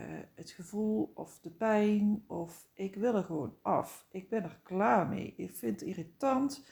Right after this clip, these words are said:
Het doet zeer. Het is vervelend. Het belemmert me. Ik ben er klaar mee. Ik wil er van af." Maar is het dan zo dat we er, eh, dat we het om kunnen zetten in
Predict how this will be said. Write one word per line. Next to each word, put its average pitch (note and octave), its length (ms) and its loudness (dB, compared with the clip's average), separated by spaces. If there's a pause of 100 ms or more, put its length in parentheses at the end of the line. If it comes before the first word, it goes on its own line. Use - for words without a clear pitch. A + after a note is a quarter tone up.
(440)
Het G#3+ 160 -2
doet - 220 -4
zeer. C4+ 580 2
Het F#3 160 -4
is - 160 -10
vervelend. B3+ 680 2
Het E3+ 200 -4
belemmert A3+ 540 6
me. G3+ 300 2
Ik F3 160 -6
ben F3+ 140 -2
er - 180 -8
klaar A3+ 300 8
mee. F#3+ 320 4
Ik G3 140 -4
wil E3 140 0
er C#3+ 80 -2
van - 220 -16
af." - 480 2 (2000)
Maar A#3 500 4 (840)
is C4 240 -6
het A3 140 -12
dan G#3+ 220 4
zo G3 340 4
dat F#3 260 0
we E3+ 120 -4
er, D#3+ 420 -2 (720)
eh, F3 100 -10 (400)
dat F3 200 -10
we E3 60 -10
het D#3 100 -12
om F#3 200 -4
kunnen E3 240 -6
zetten D#3+ 340 -6
in D3+ 280 -10